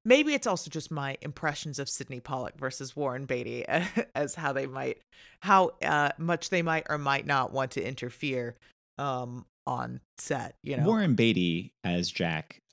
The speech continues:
Speaker 2: I'm like, "Okay, so this guy started as a porn actor." Whereas Sidney Pollack, I'm like, "You've always been a director.
Speaker 1: Yeah,
Speaker 2: You've
Speaker 1: yeah,
Speaker 2: al-,
Speaker 1: yeah.
Speaker 2: but this is, you've just found, like, you've never been able to get an in in Hollywood, so this is your way in is with porn. And that's why you, like, I wanna
Speaker 1: Mm-hmm.
Speaker 2: make a great film."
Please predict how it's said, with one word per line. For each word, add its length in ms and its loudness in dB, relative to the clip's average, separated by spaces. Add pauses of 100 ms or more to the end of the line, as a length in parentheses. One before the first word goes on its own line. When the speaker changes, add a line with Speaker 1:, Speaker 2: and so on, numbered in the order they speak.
Speaker 2:
I'm 140 6
like, 240 0 (160)
"Okay, 300 0
so 180 -2
this 140 2
guy 160 0
started 600 2
as 120 2
a 60 -4
porn 440 -2
actor." 640 -8 (280)
Whereas 440 2
Sidney 320 2
Pollack, 420 -2
I'm 120 6
like, 180 2
"You've 160 6
always 320 6
been 160 0
a 60 2
director. 680 -6 (120)
Speaker 1:
Yeah, 180 0
Speaker 2:
You've 100 6
Speaker 1:
yeah, 120 -6
Speaker 2:
al-, 100 6
Speaker 1:
yeah. 160 2
Speaker 2:
but 240 0
this 180 0
is, 240 0
you've 180 4
just 200 -2
found, 260 2
like, 200 -2
you've 320 0
never 320 4
been 160 2
able 160 -2
to 100 -4
get 180 0
an 200 -2
in 360 4
in 60 -2
Hollywood, 640 -4
so 140 -4
this 200 0
is 160 -2
your 120 0
way 140 0
in 200 -2
is 140 -4
with 180 -8
porn. 340 -8
And 80 0
that's 220 -4
why 80 0
you, 160 0
like, 160 -2
I 60 -2
wanna 180 0
Speaker 1:
Mm-hmm. 60 0
Speaker 2:
make 140 -10
a 20 -12
great 260 -10
film." 300 -8